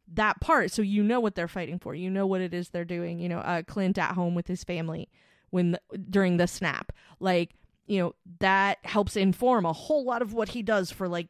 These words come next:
two movies after that. So that stuff is the stuff that I think is important. And I, but I also want to see them do a little bit more of what we got with the last handful of Marvel movies,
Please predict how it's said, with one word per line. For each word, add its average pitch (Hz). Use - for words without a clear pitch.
two -
movies 208
after -
that. -
So 240
that 247
stuff 277
is 262
the 240
stuff 226
that 226
I 214
think 233
is 208
important. 196
And 196
I, 196
but 208
I 233
also 285
want 233
to 240
see 226
them 202
do 240
a -
little 262
bit 269
more 233
of 208
what 196
we 233
got 202
with 196
the 196
last 190
handful 185
of 170
Marvel 277
movies, 156